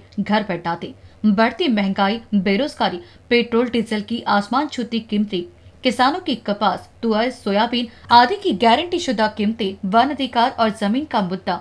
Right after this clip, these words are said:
झुग्गी झोपड़ी धारकों को मालिकाना हक, युवाओं के लिए रोजगार, हिंगना में फैक्ट्रियों का बंद होना और बुट्टी बोरी औद्योगिक क्षेत्र में मजदूरों को भूखमरी का सामना करना पड़ रहा है।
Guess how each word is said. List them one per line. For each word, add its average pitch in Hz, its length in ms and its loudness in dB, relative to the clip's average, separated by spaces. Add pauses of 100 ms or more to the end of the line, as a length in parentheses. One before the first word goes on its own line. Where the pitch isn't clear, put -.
(120)
झुग्गी 214 340 0
झोपड़ी 220 420 -4
धारकों 208 420 -2
को 254 220 -4 (200)
मालिकाना 214 540 2
हक, 185 200 -2 (280)
युवाओं 247 320 4
के 359 140 -6
लिए 311 120 0
रोजगार, 196 540 -2 (120)
हिंगना 226 260 2
में 233 180 0
फैक्ट्रियों 214 480 2
का 208 140 -2 (120)
बंद 220 180 -4
होना 202 280 -2 (240)
और 233 120 2
बुट्टी 254 360 -4
बोरी 294 260 -2
औद्योगिक 220 460 -4
क्षेत्र 196 340 -6
में 226 180 -2 (240)
मजदूरों 233 480 2
को 294 200 -2
भूखमरी 233 480 -4
का 220 180 0
सामना 220 400 -2
करना 180 260 -4
पड़ 180 160 -6
रहा 175 120 -2
है। 185 140 -10